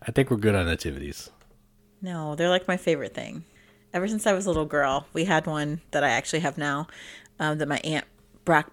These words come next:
Speaker 2: back from Nigeria when she came back to the States. And as a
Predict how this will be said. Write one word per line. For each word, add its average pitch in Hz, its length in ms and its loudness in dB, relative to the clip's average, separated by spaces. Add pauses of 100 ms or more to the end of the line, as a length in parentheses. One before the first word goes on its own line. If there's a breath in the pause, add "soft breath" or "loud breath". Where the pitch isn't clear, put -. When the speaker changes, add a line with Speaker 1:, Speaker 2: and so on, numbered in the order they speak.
(280)
Speaker 2:
back 147 380 -2
from 185 280 2
Nigeria 170 720 0 (220)
when 214 160 -2
she 226 120 -2
came 220 160 -2
back 214 140 0
to - 80 -16
the 202 80 -4
States. 208 400 -2 (480 loud breath)
And 160 560 -2 (100)
as 165 220 2
a 151 140 0